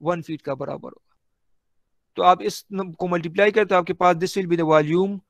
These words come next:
of आरसीसी work per बी सेवन quantity। इसी तरह स-, स-, जो, जो बीम्स के लेंथ्स आपके पास सेम है, उन बीम्स को आप गिन ले कि आपके पास जिन, जिन बीम्स का लेंथ सेम है,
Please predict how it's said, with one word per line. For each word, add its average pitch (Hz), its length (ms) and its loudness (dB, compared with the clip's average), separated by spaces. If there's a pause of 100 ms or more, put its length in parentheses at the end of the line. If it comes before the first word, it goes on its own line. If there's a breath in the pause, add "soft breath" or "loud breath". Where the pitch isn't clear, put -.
(180)
of 170 180 6 (520)
आरसीसी 175 380 4
work 185 220 2 (120)
per 175 140 6
बी 160 180 -2
सेवन 170 280 0
quantity। 143 420 -4 (340 soft breath)
इसी 196 160 -2
तरह 208 220 8
स-, - 200 -6
स-, - 320 -10 (400)
जो, 180 200 6
जो 214 140 4
बीम्स 208 340 2
के 196 100 4
लेंथ्स 190 340 2
आपके 185 240 6
पास 175 260 6
सेम 202 220 4
है, 202 60 4
उन 185 240 0
बीम्स 185 240 0
को 180 100 4
आप 165 160 8
गिन 185 160 6
ले 208 160 4
कि 190 100 2
आपके 175 220 4
पास 175 300 4
जिन, 165 300 -4
जिन 170 200 -2
बीम्स 170 240 -2
का 165 80 2
लेंथ 160 200 0
सेम 151 260 0
है, 135 80 -12